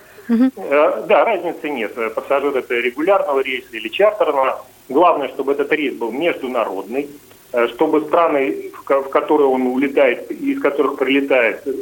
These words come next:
Speaker 2: ратифицировали эту конвенцию. И предел возмещения, э, рассчитывается там по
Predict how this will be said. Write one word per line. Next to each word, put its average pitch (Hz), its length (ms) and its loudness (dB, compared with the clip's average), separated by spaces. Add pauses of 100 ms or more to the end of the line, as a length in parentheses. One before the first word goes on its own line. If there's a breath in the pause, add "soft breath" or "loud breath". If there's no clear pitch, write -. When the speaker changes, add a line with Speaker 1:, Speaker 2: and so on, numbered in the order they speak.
(180)
Speaker 2:
ратифицировали 127 840 0
эту 110 260 -6 (220)
конвенцию. 104 680 0 (260 loud breath)
И 151 100 2
предел 165 420 4
возмещения, 170 840 0 (340 loud breath)
э, 139 180 2
рассчитывается 143 680 2
там 127 200 -2
по - 120 0